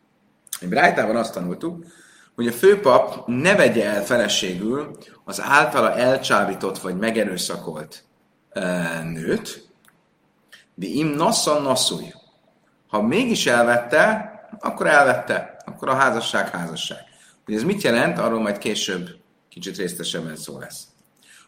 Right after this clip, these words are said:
Mert futasz havéről le iszam. Mi van akkor, hogyha elvette a nem általa elcsábított nőt, hanem egy embertársa által elcsábított nőt,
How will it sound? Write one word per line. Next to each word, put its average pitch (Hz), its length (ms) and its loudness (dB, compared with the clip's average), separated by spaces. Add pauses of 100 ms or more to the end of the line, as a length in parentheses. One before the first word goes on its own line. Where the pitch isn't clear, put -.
Mert 80 200 -14
futasz 147 480 -4
havéről 104 420 -2
le 104 60 0
iszam. 104 960 -4 (500)
Mi 113 140 -4
van 139 160 2
akkor, 120 400 0
hogyha 92 640 -6 (300)
elvette 107 840 0
a 80 340 -8 (800)
nem 120 280 2
általa 113 880 0 (340)
elcsábított 90 720 -4
nőt, 98 240 -6
hanem 92 220 -6
egy - 280 -12 (1300)
embertársa 98 640 -2
által 90 220 -8
elcsábított 90 640 -6
nőt, 147 360 -4